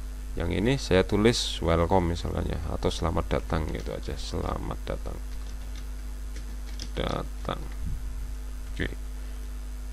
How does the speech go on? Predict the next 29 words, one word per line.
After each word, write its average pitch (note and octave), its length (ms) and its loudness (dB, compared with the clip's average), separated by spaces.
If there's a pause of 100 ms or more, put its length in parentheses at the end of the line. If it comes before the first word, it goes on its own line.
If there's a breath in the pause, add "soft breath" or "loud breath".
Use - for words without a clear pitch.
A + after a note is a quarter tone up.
(440)
Ini G2 80 4
warnanya F#2+ 400 10
bisa F#2 160 4
Anda F2 160 4
ganti E2+ 400 4
ya. F#2 80 4
Oke, - 560 -4
di - 160 -4
sini. - 260 -4 (2750)
Ini - 100 -4 (380)
bebas F2+ 320 4
ya, D#2+ 240 4
nih E2+ 180 -2
seperti - 400 0
ini. - 160 -4 (1120)
Mau - 240 0
pilih E2+ 240 6
yang E2+ 160 6
mana, F#2+ 240 2
misalkan F2+ 400 4
yang F#2 160 4
ini F#2+ 160 2
saja G2+ 480 2
atau F#2 160 2
yang F2+ 80 4
ini G2+ 320 2
atau F#2 160 0
yang F2+ 160 2
ini. G#2+ 160 0